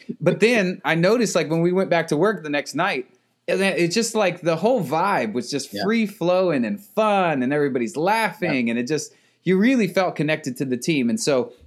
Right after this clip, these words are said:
Speaker 1: yeah, it just, it's a huge, huge game changer when you step outside of your little bubble that you're constantly running around in from Sunday to
Speaker 2: Yep.
Speaker 1: Sunday,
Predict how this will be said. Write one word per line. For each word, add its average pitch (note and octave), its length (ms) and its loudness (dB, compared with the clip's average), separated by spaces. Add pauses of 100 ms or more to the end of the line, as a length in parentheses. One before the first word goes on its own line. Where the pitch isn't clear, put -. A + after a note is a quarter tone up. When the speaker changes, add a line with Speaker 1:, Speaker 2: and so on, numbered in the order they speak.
Speaker 1:
yeah, D3 160 2
it D3+ 180 -2
just, F3 240 -4
it's E3 160 -4
a D3+ 60 0
huge, G#3+ 640 -2
huge E3+ 260 -4
game D3 240 -2
changer G#2+ 520 -4 (340)
when C#3 420 0
you B2+ 140 -4
step G3 380 -2
outside E3 540 0
of A#2+ 120 -2
your C3 220 2
little D3+ 320 2
bubble D#3 360 2
that C3+ 160 0
you're A#2+ 140 -4
constantly E3 440 -2
running C#3 280 0
around B2+ 360 0
in A2+ 220 -2
from A2 200 -10
Sunday D#3 280 -2
to D3 60 -6
Speaker 2:
Yep. B2 80 -6
Speaker 1:
Sunday, G2+ 440 -4